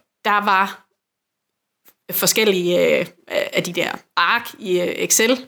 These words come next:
øh, i Excel-arket der, hvor der så stod, jamen alle, alle ord på denne her side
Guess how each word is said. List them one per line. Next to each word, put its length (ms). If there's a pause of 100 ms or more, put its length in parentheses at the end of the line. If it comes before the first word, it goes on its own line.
øh, 320
i 140
Excel-arket 480
der, 120 (640)
hvor 440 (680)
der 80
så 120
stod, 220
jamen 420
alle, 280 (840)
alle 240
ord 480
på 80
denne 260
her 240 (160)
side 440